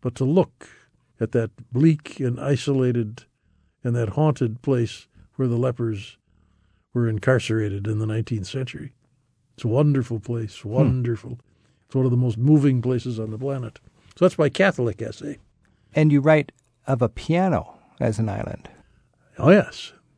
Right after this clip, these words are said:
Speaker 1: When you're playing the piano, you're on an island all by yourself. You have disappeared from humanity. There's also a physical piano island in China. There.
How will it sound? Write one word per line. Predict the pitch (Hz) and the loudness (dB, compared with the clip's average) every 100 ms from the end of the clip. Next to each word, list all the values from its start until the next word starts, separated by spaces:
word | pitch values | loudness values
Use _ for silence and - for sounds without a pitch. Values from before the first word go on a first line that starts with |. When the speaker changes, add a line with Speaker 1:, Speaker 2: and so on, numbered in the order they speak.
| _ _ _ | _ _ _
Speaker 1:
When | - 151 | 4 6
you're | 147 147 | 8 6
playing | 143 151 147 | 4 4 4
the | 135 | 2
piano, | 135 135 147 123 | 2 2 2 2
you're | 123 131 | 2 2
on | 127 | 0
an | 117 | -2
island | 123 135 120 110 | 0 0 0 -2
all | 127 139 | 0 0
by | 135 135 | 2 2
yourself. | 131 127 139 120 104 127 | 2 -2 -4 -6 -6 -2
You | 123 | 0
have | 120 | 2
disappeared | 135 147 131 147 135 127 | 0 0 0 2 0 0
from | 123 117 | -4 -4
humanity. | 117 131 131 107 98 101 _ _ _ _ _ _ _ _ | -2 -2 -4 -6 -8 -16 _ _ _ _ _ _ _ _
There's | 139 143 | 4 8
also | 202 170 143 | 8 8 4
a | 113 | 4
physical | - 208 127 104 98 | 6 6 6 0 -2
piano | - 123 113 113 | -2 0 0 0
island | 113 113 110 104 | -2 -2 -4 -4
in | - 98 | -6 -6
China. | 95 131 95 - _ _ _ _ _ _ _ _ | -2 -2 -2 -10 _ _ _ _ _ _ _ _
There. | 117 113 98 | -2 0 -2